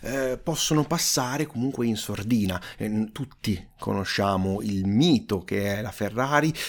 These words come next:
ciò che questa azienda poi, eh, è diventata come una, diventando una delle aziende simbolo, no? Del Made in Italy italiano.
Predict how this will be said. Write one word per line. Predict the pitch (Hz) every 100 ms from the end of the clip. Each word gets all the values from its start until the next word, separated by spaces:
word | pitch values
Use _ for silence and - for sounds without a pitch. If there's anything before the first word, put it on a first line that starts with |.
| -
ciò | - 175
che | - 117
questa | 123 117 -
azienda | 127 120 113 127 110
poi, | - 120 120 107 - -
eh, | - 104 90
è | - 113 104
diventata | 110 110 117 139 139 98 117 123
come | - - 110 101
una, | 107 101 95 90 82
diventando | 76 98 98 110 117
una | 120
delle | 104 101 98 - -
aziende | - 98 117 104
simbolo, | - 151 110 92 95
no? | 95 107 113
Del | 107 104 98 101 98
Made | 101 101 92
in | 101
Italy | 98 95
italiano. | 95 95 92 85 90